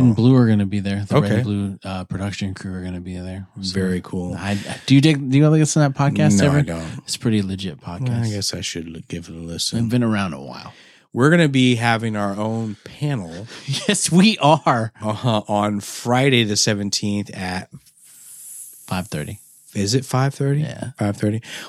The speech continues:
Speaker 2: We'll do a Facebook event, and we'll make sure that, uh,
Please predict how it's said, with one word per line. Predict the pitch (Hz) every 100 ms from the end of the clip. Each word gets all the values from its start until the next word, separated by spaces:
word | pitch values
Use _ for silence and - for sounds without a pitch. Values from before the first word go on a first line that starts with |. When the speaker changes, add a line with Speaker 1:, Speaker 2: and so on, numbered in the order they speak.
| -
Speaker 2:
We'll | 143
do | 147 135
a | 113
Facebook | 101 - 117 113 - 101
event, | 92 85 85 80 -
and | 90 90
we'll | 95
make | 95 92
sure | - - 95 90 90
that, | 85 87 82 -
uh, | 90 82 80 80 82